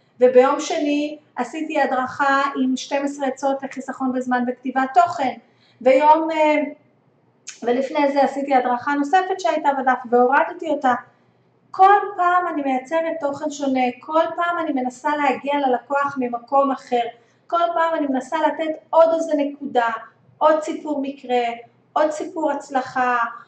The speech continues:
עוד, אה, עוד סיבה למה המוצר הזה יעז-,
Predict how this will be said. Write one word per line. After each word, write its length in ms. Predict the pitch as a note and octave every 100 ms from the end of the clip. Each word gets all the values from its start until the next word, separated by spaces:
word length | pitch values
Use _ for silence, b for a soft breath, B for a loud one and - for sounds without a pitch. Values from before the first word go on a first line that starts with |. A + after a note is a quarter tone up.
| B -
עוד, 380 | D4+ F4 -
אה, 880 | E4+ E4 D4+ C#4+ C#4 C4+ C4+ - - D#4
עוד 140 | D#4+
סיבה 440 | - - D4+ D4 C#4+
למה 400 | C4+ C4+ C#4 C4+
המוצר 460 | C4 B3+ C4 C#4 C4+
הזה 200 | C4 B3+
יעז-, 420 | B3+ B3 A#3+ A3+